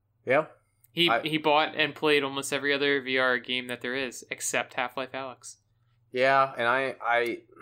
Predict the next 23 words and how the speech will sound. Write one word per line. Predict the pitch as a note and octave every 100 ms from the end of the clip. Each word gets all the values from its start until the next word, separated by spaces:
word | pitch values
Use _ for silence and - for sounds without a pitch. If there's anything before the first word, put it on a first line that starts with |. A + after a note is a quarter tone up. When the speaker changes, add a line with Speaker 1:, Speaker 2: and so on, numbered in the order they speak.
| - - _ _ _ _ _ -
Speaker 1:
I | B2
honestly | A#2 A#2+ - C#3+ C3+
think | - - A2
about | A#2 B2+ B2+
it, |
and | C3
I | G2
probably | - G#2+ G#2 G#2 G#2+
wouldn't | G#2 E2+ F#2+
have |
enjoyed | G2 G2 G2
it | F#2+
as | F#2+ F#2+
much, | F#2+ - - _ _ _ _
'cause | - A2+
it's | A2 -
the | A#2
same, | A#2+ A2+
they're | - A2
all | G#2 G#2+
the | A2+
same | G#2+ - A2
thing | G2 G#2+ G#2